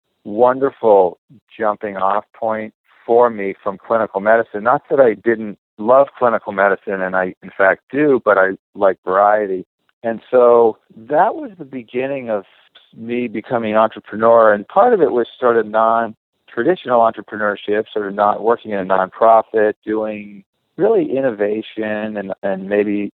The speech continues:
to some extent social entrepreneurship. Although we were running a business too, the society is a business. It's a nonprofit, five oh one C three, but in any case, you need to bring in money and pay your staff.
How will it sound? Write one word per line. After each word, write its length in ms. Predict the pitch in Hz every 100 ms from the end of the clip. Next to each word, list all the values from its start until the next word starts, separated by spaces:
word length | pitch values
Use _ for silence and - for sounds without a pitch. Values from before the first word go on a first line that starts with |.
| _
to 80 | 98 -
some 180 | 110 110
extent 340 | - 98 90 -
social 320 | 117 123 101
entrepreneurship. 880 | 90 - _ 95 90 87 - 90 90 _ _ _ _ _ _
Although 380 | - 117 117 113
we 80 | 110
were 100 | 107
running 260 | 107 107 107
a 60 |
business 400 | 95 92 - 87 _
too, 180 | 127 120
the 100 | 98 -
society 560 | - - 101 98 90
is 120 | 92 87
a 40 |
business. 480 | 87 104 95 92 80
It's 140 | 87
a 20 | 87
nonprofit, 800 | 92 90 - 110 107 101 90 -
five 200 | 95 90
oh 100 | 90
one 180 | 87 85 _
C 160 | 85 82 _
three, 320 | 95 92 98
but 260 | 98 87 87 _ _ _ _ _ _ -
in 120 | 98
any 200 | 101 101
case, 360 | - 92 95 - _ _
you 160 | - 92
need 220 | 95 95
to 100 | 92 82 _
bring 300 | 90 92 92
in 320 | 92 90 90 90
money 540 | 98 104 101 98 101
and 200 | 90 90
pay 180 | - 92
your 140 | 92 80
staff. 500 | - 87 87 87